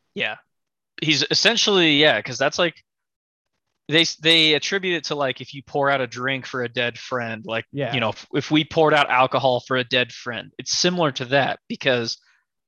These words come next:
Speaker 1: one, yes, you're wasting something that's considered precious,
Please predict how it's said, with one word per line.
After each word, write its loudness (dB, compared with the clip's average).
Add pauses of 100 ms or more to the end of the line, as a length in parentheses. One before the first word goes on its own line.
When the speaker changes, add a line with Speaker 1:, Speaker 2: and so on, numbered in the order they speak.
Speaker 1:
one, 4
yes, 2
you're -8
wasting -4
something -8
that's -4 (760)
considered 0
precious, -2